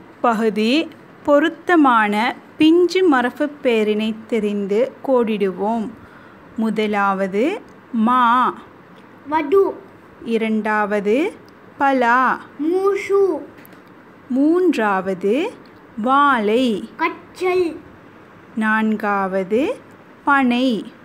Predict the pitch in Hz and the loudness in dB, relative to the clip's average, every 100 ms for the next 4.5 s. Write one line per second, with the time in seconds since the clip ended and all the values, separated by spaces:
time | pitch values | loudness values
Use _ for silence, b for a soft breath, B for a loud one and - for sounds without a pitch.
0 | - 320 370 370 330 381 349 - - - | -8 -4 -4 -4 -4 -2 -4 -8 -20 -20
1 | - - - - - 240 277 339 349 214 | -20 -20 -20 -20 -10 -2 0 2 4 2
2 | 202 190 185 190 196 247 381 - - - | 2 0 -2 -6 -4 -4 -4 -8 -20 -20
3 | - 330 330 262 220 220 233 190 - 311 | -4 0 4 4 2 0 -2 -4 -8 -6
4 | 349 381 370 349 349 | -4 -4 -4 -4 -6